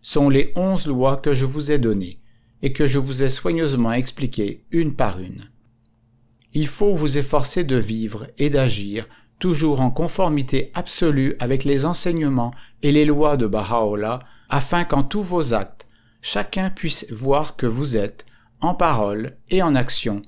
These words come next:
des disciples de la perfection bénie. Faites tous vos efforts pour que cette cause glorieuse puisse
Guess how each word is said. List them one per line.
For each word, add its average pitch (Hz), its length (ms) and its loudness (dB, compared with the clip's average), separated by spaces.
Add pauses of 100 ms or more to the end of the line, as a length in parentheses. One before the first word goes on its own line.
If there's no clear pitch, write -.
(240)
des 110 160 0
disciples 117 640 -4
de 104 120 -2
la 101 120 -4
perfection 151 640 -4
bénie. 98 420 -4 (1000)
Faites - 420 0
tous 180 140 -2
vos 170 180 2
efforts 127 640 2 (280)
pour 131 160 -2
que 147 120 0
cette - 300 2
cause 175 360 2
glorieuse 139 680 0
puisse - 380 -4